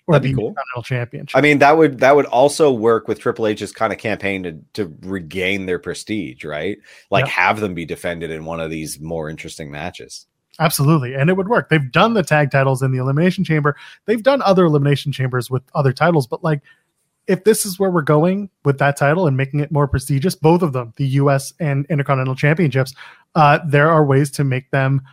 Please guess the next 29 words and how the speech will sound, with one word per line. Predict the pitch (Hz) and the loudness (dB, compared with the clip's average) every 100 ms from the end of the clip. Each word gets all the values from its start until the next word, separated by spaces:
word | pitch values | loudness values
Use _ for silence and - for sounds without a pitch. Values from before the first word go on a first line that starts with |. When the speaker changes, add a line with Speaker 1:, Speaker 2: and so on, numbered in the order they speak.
| _ _ | _ _
Speaker 1:
m-, | 135 120 _ _ _ _ | -6 -6 _ _ _ _
a | 180 | 2
much | 147 143 160 151 147 120 | 4 4 4 2 -10 -2
bigger | 147 151 156 | 0 0 -2
draw | 120 127 127 131 | 0 0 2 0
for | 143 - 135 139 143 139 135 _ | -4 -4 -2 0 -2 -4 -6 _
that | 147 143 - | -2 -2 -4
shot. | - - 226 98 _ _ _ _ - | -6 -4 -4 -6 _ _ _ _ -6
Speaker 2:
Yeah. | 131 - _ _ _ | -6 -6 _ _ _
Speaker 1:
Uh, | - 151 147 160 | 0 4 4 4
and | 226 | 2
yeah, | 311 143 | 4 4
the, | 147 196 190 | 2 0 0
uh, | 208 240 | 0 0
absolutely, | 196 226 226 135 | -2 -2 0 2
there | 135 | 2
should | 131 156 | 0 4
be | |
a | 208 | 6
Speaker 2:
Yeah, | 156 | 6
Speaker 1:
way | |
to | - _ _ | 2 _ _
Speaker 2:
yeah, | 117 135 | 0 2
Speaker 1:
change. | 95 | 2
Speaker 2:
that | 104 | 0
would | 110 | 0
be | 107 | -6
cool | - 123 | -6 -4
too. | 135 92 | -4 -6